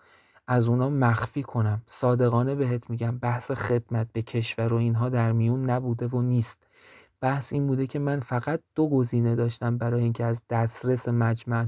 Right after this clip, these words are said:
دور باشم و نفوذ اونها روی من کمتر باشه، اونم ایران و کره شمالی بود و من به خاطر اینکه خب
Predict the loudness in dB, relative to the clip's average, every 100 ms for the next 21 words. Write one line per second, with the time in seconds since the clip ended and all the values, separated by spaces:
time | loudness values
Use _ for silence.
0 | -2 0 0 0 -4 -6 -12 -14 -20 -20
1 | -20 _ 2 4 2 2 0 2 0 2
2 | 2 2 2 2 2 0 -2 -2 -2 -2
3 | -2 -2 -6 -8 -12 -16 -20 -14 -4 0
4 | 0 -2 0 2 0 -2 -4 -4 -2 -2
5 | -2 -4 -2 0 0 -2 -4 -14 _ _
6 | _ 0 2 2 0 0 -4 -2 -2 -2
7 | -2 -4 -6 -6 -10 _ _ -8 -6